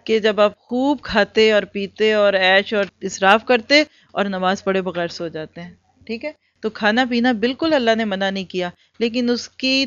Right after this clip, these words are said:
ताकत, उसकी एनर्जी से फिर आप काम क्या करते हैं, वो मुश्किल बात है। ठीक है जी, इनका सवाल ये कि खाने में फिर बहुत ज़्यादा चीज़ें हैं, जैसे चॉकलेट्स और इस तरह extra,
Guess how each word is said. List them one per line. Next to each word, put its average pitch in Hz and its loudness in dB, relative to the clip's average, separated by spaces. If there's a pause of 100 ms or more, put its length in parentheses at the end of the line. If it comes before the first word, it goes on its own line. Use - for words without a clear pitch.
(120)
ताकत, 214 0
उसकी 240 -6
एनर्जी 202 -4
से 240 -4
फिर 247 -4
आप 233 -2
काम 247 0
क्या 208 -2
करते 165 -12
हैं, 160 -14 (340)
वो 262 -2
मुश्किल 196 -6
बात - -16
है। - -20 (240)
ठीक 202 -16
है 277 -16 (680)
जी, 220 -2
इनका 233 -2
सवाल 233 2
ये 269 0
कि 302 -4
खाने 208 0
में 254 2
फिर 262 -2
बहुत 226 0
ज़्यादा 226 2
चीज़ें 214 -6
हैं, 214 -2
जैसे 214 -2
चॉकलेट्स 202 -2
और 190 0
इस 185 -6
तरह 202 -2
extra, 196 0